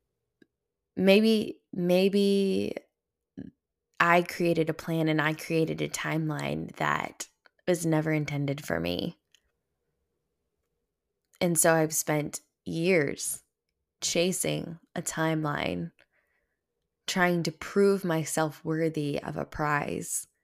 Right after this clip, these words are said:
trying to prove myself worthy of a relationship, of a career, of status, whatever it call-, whatever it is, like, trying to prove myself worthy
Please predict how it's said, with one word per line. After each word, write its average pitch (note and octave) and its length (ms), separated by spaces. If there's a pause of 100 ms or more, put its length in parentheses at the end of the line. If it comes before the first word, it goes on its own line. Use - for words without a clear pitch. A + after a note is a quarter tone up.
(580)
trying E3 280
to D#3 120
prove G3+ 440
myself D#3+ 520
worthy D#3 540
of D#3 140
a D3+ 80
relationship, D3+ 1040
of D#3 200
a D#3+ 60
career, D3+ 640 (560)
of D3 540 (880)
status, D3 760
whatever D3+ 340
it - 100
call-, - 360
whatever D3 440
it C#3 100
is, F2 440
like, - 320 (1600)
trying E3+ 300
to D#3+ 80
prove F3 320
myself D#3+ 440
worthy D#3 580